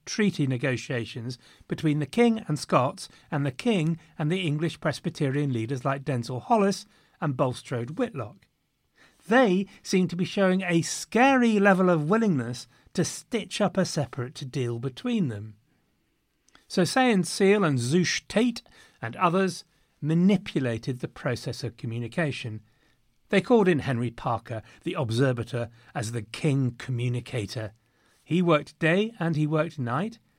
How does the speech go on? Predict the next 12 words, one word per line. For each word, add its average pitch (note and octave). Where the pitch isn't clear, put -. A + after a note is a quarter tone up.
and C#3
then C3+
he D3+
published A3+
it -
all C3+
under E3+
the G3+
title, B2+
"The -
King's A#3+
Cabinet F3